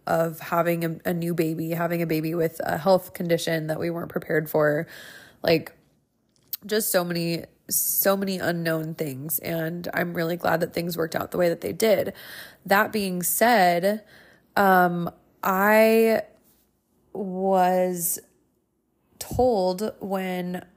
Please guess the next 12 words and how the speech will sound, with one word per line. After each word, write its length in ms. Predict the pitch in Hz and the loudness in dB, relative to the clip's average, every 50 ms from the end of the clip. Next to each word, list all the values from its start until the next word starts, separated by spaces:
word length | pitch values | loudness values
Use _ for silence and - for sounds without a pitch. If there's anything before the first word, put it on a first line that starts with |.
| _ _ _ - | _ _ _ -6
I 420 | - 185 185 185 185 180 180 175 180 - | -2 0 2 2 2 2 0 -4 -6 -6
requested 1040 | 196 196 185 - - - 185 180 - - - - 98 180 180 175 165 170 - - | -6 -6 -6 -8 -8 -6 -6 -4 -4 -4 -2 0 2 2 4 4 2 2 -2 -2
to 140 | - - 175 | -4 -6 -6
take 280 | - - - 180 175 | -6 -6 -6 -6 -6
the 100 | - 180 | -6 -6
semester 540 | 175 - 190 175 170 170 - - 175 - - - | -4 -4 -4 -4 -4 -4 -4 -6 -6 -8 -6 -4
off, 260 | 202 214 240 240 226 | 0 0 2 2 2
I 120 | 196 185 180 | 0 0 0
was 200 | 180 175 - - | 0 -2 -4 -6
told 460 | - - 185 180 175 180 175 165 - | -4 -2 -2 0 0 0 -2 -2 -2
that 420 | 175 165 160 165 160 165 - - - - - - - - - - - _ _ _ - | 0 0 2 0 0 -2 -6 -14 -14 -16 -20 -20 -20 -20 -20 -20 -20 _ _ _ 0
I 640 | 190 190 185 180 180 180 180 180 180 180 175 175 | 2 2 4 6 6 6 6 8 6 6 6 4